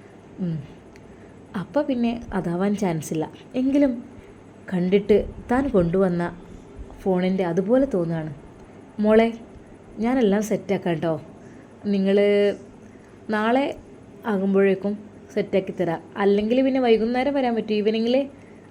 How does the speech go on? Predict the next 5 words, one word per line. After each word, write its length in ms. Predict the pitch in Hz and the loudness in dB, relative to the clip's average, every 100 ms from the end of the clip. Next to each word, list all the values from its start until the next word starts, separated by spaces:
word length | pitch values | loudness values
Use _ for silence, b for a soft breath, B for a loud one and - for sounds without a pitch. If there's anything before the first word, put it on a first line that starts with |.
| - | -6
അങ്ങനെയാണെങ്കിൽ 460 | 220 208 240 269 294 | -2 0 -2 -4 -4
സെറ്റാക്കി 440 | 294 - 262 262 | -4 0 0 4
വെക്കാം. 440 | 247 240 233 233 - - | 2 2 -2 -2 -6 -6
ഓക്കെ, 400 | 220 269 240 208 - B B B - - - - - - - - - - - - - - | -2 2 2 0 -10 B B B -20 -20 -20 -20 -20 -20 -20 -20 -20 -20 -20 -20 -20 0
ശരി. 320 | 262 247 233 | 4 4 2